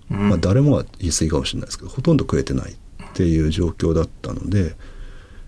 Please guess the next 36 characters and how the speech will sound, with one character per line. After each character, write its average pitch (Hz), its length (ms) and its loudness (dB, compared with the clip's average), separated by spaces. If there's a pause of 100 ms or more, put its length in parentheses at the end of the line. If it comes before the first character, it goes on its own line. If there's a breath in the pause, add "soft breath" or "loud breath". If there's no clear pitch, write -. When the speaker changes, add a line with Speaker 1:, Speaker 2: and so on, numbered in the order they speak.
(340 soft breath)
Speaker 2:
あ、 - 80 -8
そ - 180 2
ん 123 120 6
な 135 100 6
狭 123 320 6
い 110 60 6
も 78 100 4
ん 67 80 2
は 62 120 0 (100)
絶 80 160 0
対 107 140 2
通 104 140 4
れ 104 80 6
な 76 120 2
い 65 40 -4
な 64 160 -6
と。 - 160 -10 (800 loud breath)
Speaker 1:
ま 131 100 4
あ、 - 20 2
イ - 120 2
ラ 156 80 6
ス - 80 0
ト 190 80 2
レ 190 100 6
ー 185 40 4
タ 165 100 4
ー 147 40 4
の 151 60 2
時 160 220 6
も 117 120 4
は、 95 180 4
Speaker 2:
は - 140 -10
い。 117 40 2
Speaker 1:
自 110 140 6
分 139 180 6
の、 131 140 4